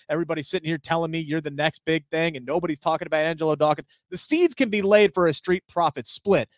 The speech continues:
I still think there's more to do with them as a team, and I don't wanna see that right now. But, man, if you're not gonna put them in the tag title picture, which they're not going to be in the tag title picture for a while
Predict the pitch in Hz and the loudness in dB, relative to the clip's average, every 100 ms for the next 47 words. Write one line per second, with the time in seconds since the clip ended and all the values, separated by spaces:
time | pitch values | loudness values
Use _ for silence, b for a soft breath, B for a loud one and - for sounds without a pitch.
0 | _ 135 - 233 208 180 170 135 170 165 | _ -14 0 2 2 -2 -2 -2 0 -2
1 | 120 156 160 - 135 - 123 117 - - | -2 0 0 -2 -6 -4 -6 -8 -8 -4
2 | 254 175 147 147 160 147 131 - 196 151 | -2 0 -2 0 0 -2 -8 -8 -2 -2
3 | 127 135 120 180 139 92 _ _ _ _ | 0 -2 0 2 2 -2 _ _ _ _
4 | - 202 254 269 180 151 - 330 285 247 | -10 -2 4 4 4 2 0 0 0 0
5 | 180 240 214 190 170 220 202 226 247 180 | 2 2 2 -2 2 2 2 0 0 -2
6 | 175 151 147 131 - _ _ - 190 170 | -2 -2 -4 -6 -10 _ _ 0 2 2
7 | - _ _ _ _ - 214 240 269 220 | -2 _ _ _ _ -2 4 6 6 8
8 | 370 392 285 247 190 208 180 196 180 180 | 8 8 4 2 4 4 4 2 2 0
9 | 175 170 185 147 131 262 311 170 143 | -2 0 2 2 6 6 8 6 2